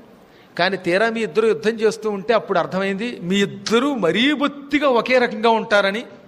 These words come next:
గంగా మంగా సినిమాలాగా రాముడు భీముడిలో ఉంటారని నేను ఏమన్నా కలగంటానా? అయ్యో, అదే రూపం, అదే చూపులు, అదే యుద్ధం, ఎక్కడ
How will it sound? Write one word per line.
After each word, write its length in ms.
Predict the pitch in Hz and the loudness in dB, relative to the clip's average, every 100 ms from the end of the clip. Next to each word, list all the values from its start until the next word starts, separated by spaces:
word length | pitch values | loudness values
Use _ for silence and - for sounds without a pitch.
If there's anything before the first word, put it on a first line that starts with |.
| - _ _ _ _ _ _ _ _ _ _ - 135 | -20 _ _ _ _ _ _ _ _ _ _ -10 -4
గంగా 260 | 165 185 214 | 0 0 0
మంగా 300 | 202 202 196 | 0 0 0
సినిమాలాగా 640 | 196 196 190 185 180 208 | -2 0 2 2 0 0
రాముడు 340 | 170 170 214 | 0 0 0
భీముడిలో 380 | 226 208 214 214 | 0 0 0 0
ఉంటారని 340 | 208 208 208 202 | 0 0 0 0
నేను 160 | 185 | 0
ఏమన్నా 200 | 170 208 | 0 0
కలగంటానా? 960 | 202 165 170 214 208 202 190 165 135 120 - - - - - | -2 -2 -2 -2 0 0 2 0 -4 -8 -18 -20 -20 -20 -8
అయ్యో, 300 | 139 165 156 | -4 -2 0
అదే 400 | 170 113 160 208 285 320 311 | 0 0 0 0 2 2 0
రూపం, 500 | 277 262 247 214 143 - - - - - - - - 107 | 2 0 0 -4 -6 -12 -20 -20 -20 -20 -20 -20 -6 -2
అదే 460 | 147 240 294 311 277 - - - | 0 2 2 0 -2 -6 -14 -2
చూపులు, 640 | 254 302 294 240 160 123 - - | -2 0 0 0 0 -4 -14 -8
అదే 320 | 151 277 320 | -2 0 0
యుద్ధం, 500 | 269 226 180 262 190 | 0 -2 0 0 0
ఎక్కడ 640 | 175 240 - - - 294 | -2 -2 -4 -12 0 2